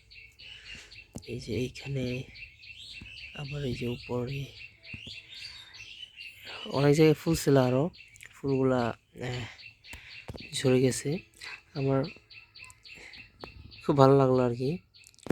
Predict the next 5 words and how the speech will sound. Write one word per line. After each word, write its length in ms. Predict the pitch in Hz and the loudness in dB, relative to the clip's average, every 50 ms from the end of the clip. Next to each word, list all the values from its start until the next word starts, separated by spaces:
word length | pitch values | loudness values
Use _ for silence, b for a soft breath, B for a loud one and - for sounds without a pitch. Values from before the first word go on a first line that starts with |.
| - | -10
এই 160 | - - 131 131 | -8 -8 -8 -8
যে 200 | 135 123 123 - - B B B B B B B B B B B B B B - - - - - | -6 -8 -8 -8 -10 B B B B B B B B B B B B B B -18 -16 -12 -8 -6
ছোট্ট 300 | - 165 - - - 165 165 165 160 160 160 160 156 - | -4 -4 -4 -4 -2 0 2 4 4 4 4 2 2 0
চারাতেই 540 | - 156 143 147 147 147 - 160 151 151 151 | 0 0 2 2 2 0 0 0 2 4 4
অনেক 260 | 147 147 151 151 147 | 4 4 4 4 2